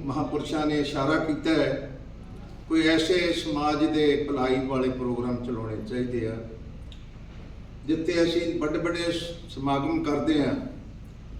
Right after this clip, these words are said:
ਉਹਨਾਂ ਦੇ ਵਿੱਚ ਸਾਡੀ ਕੌਮ ਦੇ ਲਿਖਾਰੀ ਹੋਣੇ ਚਾਹੀਦੇ ਆ, ਜਿਹੜੇ ਵਧੀਆ ਤਰੀਕੇ ਨਾਲ ਸਾਡੇ ਗੁਰੂ ਦੇ ਇਤਿਹਾਸ ਨੂੰ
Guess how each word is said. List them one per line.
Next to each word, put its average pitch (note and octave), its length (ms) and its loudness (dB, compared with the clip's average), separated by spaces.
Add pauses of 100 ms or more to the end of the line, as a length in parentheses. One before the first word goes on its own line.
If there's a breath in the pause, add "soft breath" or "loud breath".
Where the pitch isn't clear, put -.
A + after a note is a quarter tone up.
(420)
ਉਹਨਾਂ F3+ 260 2
ਦੇ F3 140 4
ਵਿੱਚ E3 300 0 (500)
ਸਾਡੀ C#3+ 420 2
ਕੌਮ D3 400 0
ਦੇ D3 180 4
ਲਿਖਾਰੀ C3+ 720 2
ਹੋਣੇ B2 360 0
ਚਾਹੀਦੇ A#2+ 460 0
ਆ, - 0 - (960)
ਜਿਹੜੇ C#3+ 260 6
ਵਧੀਆ D3+ 400 4
ਤਰੀਕੇ C#3+ 480 0
ਨਾਲ C#3 160 -2
ਸਾਡੇ C3+ 480 0
ਗੁਰੂ C3 260 -2
ਦੇ B2+ 120 -2
ਇਤਿਹਾਸ A#2 520 -2
ਨੂੰ B2+ 160 -6